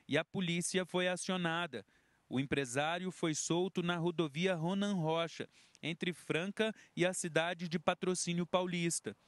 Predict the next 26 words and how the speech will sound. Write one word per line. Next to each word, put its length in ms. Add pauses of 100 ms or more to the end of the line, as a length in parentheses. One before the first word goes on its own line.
(360)
Ele 180
conseguiu 760
pedir 380
ajuda 540 (200)
e 120
de 120
carona 600
foi 220
levado 520
de 140
volta 400
a 60
Franca. 600 (460)
A 100
polícia 640
foi 220
acionada, 720
mas 220
até 200
o 60
momento 480
os 140
ladrões 560
não 320
foram 340
presos. 640